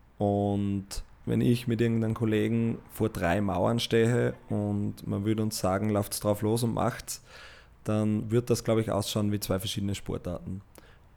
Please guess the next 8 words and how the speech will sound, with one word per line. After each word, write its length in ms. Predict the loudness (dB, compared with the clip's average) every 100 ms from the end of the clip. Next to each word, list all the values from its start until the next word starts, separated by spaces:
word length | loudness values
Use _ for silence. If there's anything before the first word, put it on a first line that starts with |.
| -6
Da 140 | -4 2
ich 480 | 4 4 0 -8 -2
mich 220 | 0 0
sehr 480 | 2 2 2 0 -4 -8 4
tänzerisch 640 | 4 4 0 0 0 0
mit 140 | -2
Sachen 340 | 2 0 2 0
bewege, 440 | 4 4 2 0